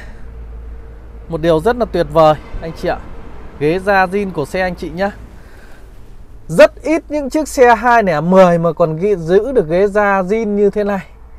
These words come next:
Trần nỉ zin này. Đấy. Và xe đã lắp full đồ. Ghế lái chỉnh điện rồi,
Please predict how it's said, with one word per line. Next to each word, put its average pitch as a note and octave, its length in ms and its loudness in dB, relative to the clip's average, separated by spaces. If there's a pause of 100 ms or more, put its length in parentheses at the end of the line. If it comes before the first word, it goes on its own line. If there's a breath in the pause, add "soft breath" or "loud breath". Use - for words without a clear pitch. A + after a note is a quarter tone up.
(600 soft breath)
Trần F3+ 300 6
nỉ C#3 200 0
zin G#3 300 0
này. F#3+ 120 0 (520)
Đấy. C3 380 -6 (680 soft breath)
Và C#3+ 340 2
xe G3 260 0 (680)
đã G#3 420 0
lắp B3+ 160 0 (160)
full A#3+ 200 -2
đồ. G3+ 160 4 (1900 soft breath)
Ghế F#3+ 180 4
lái A3+ 200 8
chỉnh E3+ 240 -4
điện F#3 260 0
rồi, E3+ 200 4